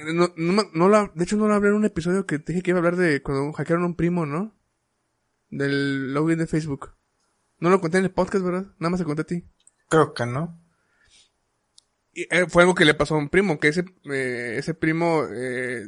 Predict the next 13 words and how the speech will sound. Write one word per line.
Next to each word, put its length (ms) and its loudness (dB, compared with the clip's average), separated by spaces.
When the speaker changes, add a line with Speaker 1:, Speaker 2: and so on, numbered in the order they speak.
Speaker 1:
igual, 500 4
este, 580 0
no 160 2
es 160 6
de 80 4
usar 200 0
muchas 240 -2
redes 160 6
sociales, 580 2
no 140 -4
es 100 -6
de, 480 -2
de... 1040 -2